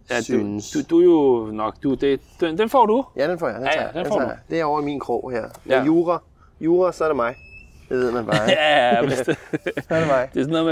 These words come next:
Speaker 1: med
Speaker 2: Jurajæver.
Speaker 1: Og så også tal, ikke? Der
Speaker 2: Ja.
Speaker 1: har vi, altså, tal og jura.
Speaker 2: <laughs> Den tager vi over. Excel, tal, jura. Øhm, det er jo et virkelig godt spørgsmål, fordi at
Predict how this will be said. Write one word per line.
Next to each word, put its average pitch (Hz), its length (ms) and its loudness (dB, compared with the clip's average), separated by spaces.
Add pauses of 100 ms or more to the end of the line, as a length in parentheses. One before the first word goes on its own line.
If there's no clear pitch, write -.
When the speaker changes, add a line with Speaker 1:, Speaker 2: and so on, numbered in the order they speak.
(140)
Speaker 1:
med 131 100 4
Speaker 2:
Jurajæver. 143 460 4 (360)
Speaker 1:
Og 123 80 -4
så 170 100 0
også 160 200 2
tal, 127 320 0
ikke? 170 180 -2 (160)
Der 143 80 0
Speaker 2:
Ja. 143 60 2
Speaker 1:
har 139 60 -2
vi, 143 60 -2 (300)
altså, 120 360 -2 (100)
tal 190 280 2
og 160 160 2
jura. 151 440 0 (120)
Speaker 2:
<laughs> - 180 -16
Den 143 120 -6
tager 151 160 2
vi 143 120 -2
over. 127 180 0 (240)
Excel, 190 460 2 (680)
tal, 165 340 2 (100)
jura. 127 400 0 (400)
Øhm, 151 640 2 (640)
det 220 200 2 (160)
er 160 180 4
jo 180 160 2
et 156 100 -6
virkelig 170 260 0
godt 147 160 2
spørgsmål, 135 520 -4
fordi 180 540 -6 (500)
at - 440 -4